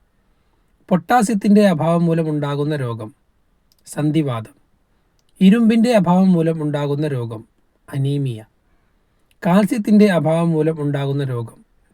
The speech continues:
ടെറ്റനി. അഞ്ചാമത്തെ ചോദ്യം, തന്നിരിക്കുന്നവയിൽ മണീഷ്യസ് അല്ലാത്ത സസ്യം. എ മ്ലാവ്, ബി പ്ലാവ്, സി തെങ്ങ്, ഡി ജാതി.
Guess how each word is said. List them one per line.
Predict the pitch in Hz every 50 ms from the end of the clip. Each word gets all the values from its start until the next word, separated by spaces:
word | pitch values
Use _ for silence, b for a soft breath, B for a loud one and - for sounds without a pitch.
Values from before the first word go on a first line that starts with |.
| _ - -
ടെറ്റനി. | 135 131 - - - 147 127 107 - _ _ _ _ _ _ _ _ _ _ _ _ _ _ _ _ _ _ _ _ -
അഞ്ചാമത്തെ | - 160 151 131 170 170 170 170 156 - 165 147
ചോദ്യം, | 127 117 113 113 - _ _ _ _ _ _ _ _ _ _ _ _ _ -
തന്നിരിക്കുന്നവയിൽ | 185 190 233 247 233 220 185 - 196 190 180 170 156 156 151 165 208 - _ - 165
മണീഷ്യസ് | 156 156 175 196 208 185 - 220 208 - - - - 156
അല്ലാത്ത | 151 160 165 160 151 - 196 165
സസ്യം. | 135 - - - 107 - _ _ _ _ _ _ _ _ _ _ _ _ _ _ _ _ _ _ - 156 151
എ | 156 156 151
മ്ലാവ്, | 143 139 139 139 143 156 190 302 - _ _ _ _ _ _ - 175 143
ബി | 151 151 135 -
പ്ലാവ്, | - 139 131 139 147 151 175 220 - _ _ _ _ _ _ -
സി | - - 160 151 135 - -
തെങ്ങ്, | 139 139 147 156 175 214 359 - _ _ _ - 156 139
ഡി | 143 170 170 143 131
ജാതി. | 143 127 127 123 117 107